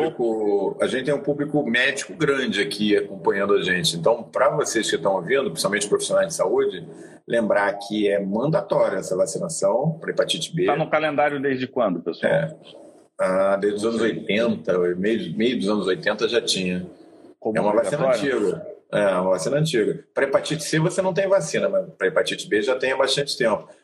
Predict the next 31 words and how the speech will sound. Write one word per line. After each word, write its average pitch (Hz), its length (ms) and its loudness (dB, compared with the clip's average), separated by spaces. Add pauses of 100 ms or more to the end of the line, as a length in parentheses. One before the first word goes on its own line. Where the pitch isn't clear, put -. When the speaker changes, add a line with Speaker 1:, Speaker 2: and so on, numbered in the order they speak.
Speaker 1:
Agora, 127 240 2
ela 147 200 2
não 160 240 -2
vira 160 300 0
tanto 143 440 0
a - 20 -2
sorologia, 104 600 2
é, 98 440 0
é 104 80 2
em 101 60 -2
torno - 0 -
de - 20 -6
Speaker 2:
Então, 131 100 0
o 123 40 -4
que 127 80 -8
Speaker 1:
setenta 151 320 0
e - 20 4
oito 147 240 -2
por 143 100 -6
cento. 139 80 2
Speaker 2:
falta, 147 260 0
de 143 80 -2
repente, 143 440 -2
é - 20 4
uma 160 140 2
checagem 113 800 -2
disso, 101 400 -2
né? 98 140 -2
Speaker 1:
Exatamente. 98 500 0
Speaker 2:
Uma 95 80 -2
veri-, 87 160 -4